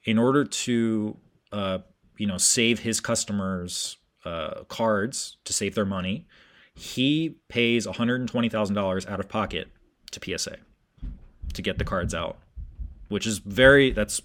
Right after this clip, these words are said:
super honorable and impressive to have that caliber of money <laughs> readily available. Um, but you had, dude, he had to fucking break the bank for that, I'm sure.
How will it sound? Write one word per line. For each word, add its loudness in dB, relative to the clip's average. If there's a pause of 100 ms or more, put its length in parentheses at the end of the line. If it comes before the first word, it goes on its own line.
(140)
super 2
honorable 0
and 4
impressive 0
to -6
have -2
that -2 (480)
caliber 0
of 0
money 0
<laughs> -20
readily 0
available. 0 (500)
Um, 0 (280)
but 2
you 0
had, 4
dude, -4
he -2
had -8
to -10
fucking -8
break -8
the -10
bank -8
for -12
that, -8
I'm -16
sure. -14